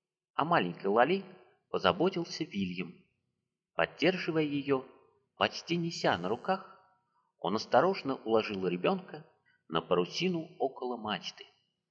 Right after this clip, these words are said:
Если не считать нескольких слов, слабым голосом произнесённых девочкой, понявшей, что она спасена, то Юнга был вполне вознаграждён за свою нежную заботу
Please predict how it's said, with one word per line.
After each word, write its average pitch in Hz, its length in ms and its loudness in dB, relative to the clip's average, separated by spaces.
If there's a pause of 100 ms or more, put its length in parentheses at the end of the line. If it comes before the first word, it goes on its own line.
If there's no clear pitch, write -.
(580)
Если 127 380 2
не 147 120 -4
считать - 480 -2
нескольких - 600 -8
слов, 175 260 -4 (600)
слабым 120 500 4
голосом 98 520 -4
произнесённых 113 760 -4
девочкой, - 520 -4 (760)
понявшей, 156 520 0
что - 220 0
она 151 180 0
спасена, 170 540 -6 (680)
то - 80 -4
Юнга 151 480 -2 (440)
был 131 200 4
вполне 147 460 4
вознаграждён 156 760 0
за 131 80 -6
свою 123 340 0
нежную 107 540 -2
заботу 165 480 -2